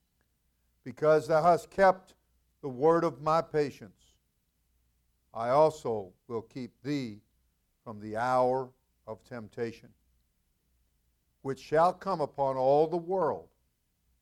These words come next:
and to try them that dwell upon the earth. Behold, I come quickly. Hold that fast which thou hast, that no man take thy crown."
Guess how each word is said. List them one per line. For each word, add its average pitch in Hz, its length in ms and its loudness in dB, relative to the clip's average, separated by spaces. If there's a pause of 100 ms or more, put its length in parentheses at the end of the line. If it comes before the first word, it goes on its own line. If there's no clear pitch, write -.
(160)
and 113 100 -20
to 113 80 -18
try 135 380 -2
them 131 340 -10
that 117 260 -8
dwell 113 560 -6 (600)
upon 107 400 -16
the 101 140 -14
earth. 117 220 -8 (1040)
Behold, 165 560 0 (480)
I 113 60 -20
come 110 240 -16
quickly. 151 440 -8 (880)
Hold 131 280 -8
that 165 300 2
fast 202 580 6
which - 220 -16
thou 131 220 -2
hast, 120 540 -6 (800)
that 104 200 -16
no 120 180 -10
man 110 400 -14 (420)
take 107 320 -12
thy 107 220 -8
crown." 104 460 -18